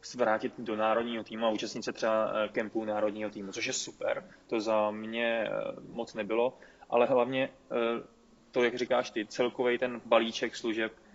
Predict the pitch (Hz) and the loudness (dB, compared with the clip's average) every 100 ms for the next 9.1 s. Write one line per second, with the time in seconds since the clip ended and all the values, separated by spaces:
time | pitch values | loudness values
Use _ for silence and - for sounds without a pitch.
0 | - _ 117 110 - 117 107 107 117 104 | -20 _ -4 -4 -4 -2 -2 -2 -6 -4
1 | 117 110 110 110 110 - - 110 107 - | -4 -2 -4 -6 -14 -20 -4 2 2 0
2 | - 110 107 113 113 117 113 110 135 131 | -6 -6 -6 -6 -4 -2 -2 0 2 4
3 | 127 123 123 - 139 - 120 117 113 - | 2 0 -4 -4 -6 -2 0 0 0 -2
4 | 107 117 120 120 - 117 120 113 - - | -2 -2 -2 -4 -6 -6 -4 -6 -8 -18
5 | - - 120 123 120 120 - 123 120 120 | -12 -6 -4 0 0 0 -2 -6 -4 -4
6 | 120 117 - 123 113 113 - 131 117 120 | -2 -2 -2 0 -2 -6 -4 0 2 2
7 | 120 120 120 117 120 - 117 - 113 110 | 2 0 -2 -4 -6 -8 -8 -2 0 2
8 | 123 127 - - - _ - - 107 - | 0 -2 -12 -20 -20 _ -10 -8 -8 -10
9 | - | -14